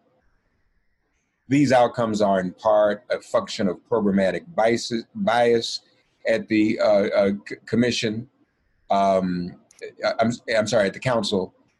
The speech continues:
and the United Nations more broadly." Um, so when we talk about human rights, and knowing most recently than when, that when the U-, the U N Human Rights Council,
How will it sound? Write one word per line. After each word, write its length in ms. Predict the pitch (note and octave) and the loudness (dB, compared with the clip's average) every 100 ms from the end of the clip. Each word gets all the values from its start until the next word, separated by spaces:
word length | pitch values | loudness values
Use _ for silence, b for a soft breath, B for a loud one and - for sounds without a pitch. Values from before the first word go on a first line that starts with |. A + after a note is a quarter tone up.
| _ - | _ -6
and 180 | A2+ A2+ | -2 0
the 40 | |
United 500 | A2 G#2 G#2 G#2+ G#2 | 0 2 2 0 2
Nations 600 | G2+ G#2+ G#2+ - G#2 F#2+ | 2 2 0 -2 0 0
more 460 | F#2+ G2+ G2+ G2 F#2 | 0 2 2 0 -2
broadly." 840 | E2+ F2+ G#2 G#2+ G2 F2 E2+ - _ _ _ _ _ _ _ | -4 0 4 4 2 -4 -12 -14 _ _ _ _ _ _ _
Um, 600 | - F#2+ F#2 F2+ F2 E2 _ _ _ _ _ _ _ | -2 2 2 0 -6 -14 _ _ _ _ _ _ _
so 220 | - - | -6 0
when 220 | D#3 C#3+ C#3 | 2 2 4
we 120 | C#3 | 2
talk 360 | - G#3 A#3+ | 2 0 0
about 320 | E3+ C3+ A#2+ A2+ | 0 2 2 2
human 340 | B2+ A2+ G2+ | 2 2 4
rights, 440 | G#2+ A2 G2+ - | 4 4 0 -4
and 300 | - G#2+ G#2 | -4 -2 0
knowing 400 | A2+ C3+ C#3 B2 | 2 2 2 0
most 360 | A2+ A2+ G#2 - | 2 0 0 -4
recently 680 | G2+ A#3 - F#2 - C#2+ - _ _ _ _ _ _ F#2 | 0 0 0 -6 -8 -14 -14 _ _ _ _ _ _ -6
than 480 | G#2+ A#2+ A2 A2 | 0 0 0 0
when, 500 | A#2 A2+ A2 G#2 G2+ - | 0 0 2 2 2 0
that 180 | G#2+ G#2 | -2 0
when 180 | A2 | 2
the 100 | G2+ | 2
U-, 340 | G2 A#2+ D#3+ - | 2 2 0 -2
the 140 | A2 A2 | -4 0
U 200 | D3+ E3 | 2 2
N 120 | D3 | 4
Human 260 | C#3 C3 | 2 2
Rights 460 | A#2 A#2+ A2+ - - | 4 2 2 -4 -8
Council, 640 | - B2+ G#2+ G2+ F2 D#2+ | -6 -2 -2 -4 -6 -8